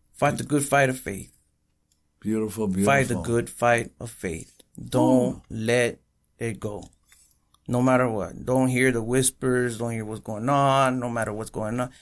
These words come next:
Speaker 1: You know, if you're called by God, that's, you know, I tell, I tell a person, you know, "I'm gonna start do, I'm gonna do this, I'm gonna do that." And I told them, "Come see me in twenty years."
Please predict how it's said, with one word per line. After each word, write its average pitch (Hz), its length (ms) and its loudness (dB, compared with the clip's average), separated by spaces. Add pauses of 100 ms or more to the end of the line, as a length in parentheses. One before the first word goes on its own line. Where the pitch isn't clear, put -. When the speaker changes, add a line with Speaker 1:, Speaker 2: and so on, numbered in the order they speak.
(180)
Speaker 1:
You 120 180 0
know, 123 200 4
if 113 200 -4
you're 123 100 -4
called 139 260 4
by 131 140 4
God, 135 360 4 (140)
that's, - 180 -12 (240)
you 117 140 -8
know, 117 120 -4 (220)
I 135 80 2
tell, 135 200 2 (120)
I 143 80 2
tell 139 180 2
a 131 40 0
person, 135 340 0
you 127 140 0
know, 123 120 -2
"I'm 139 120 -2
gonna 143 100 -4
start 135 320 0
do, 123 120 -2
I'm 147 120 0
gonna 147 140 2
do 139 120 0
this, 139 180 0
I'm 135 100 2
gonna 131 120 -2
do 139 100 -2
that." 135 180 4
And 123 80 2
I 120 80 0
told 120 260 -4
them, 110 160 -6 (220)
"Come 165 140 0
see 170 140 2
me 156 120 4
in 123 100 4
twenty 123 280 2
years." 104 320 -4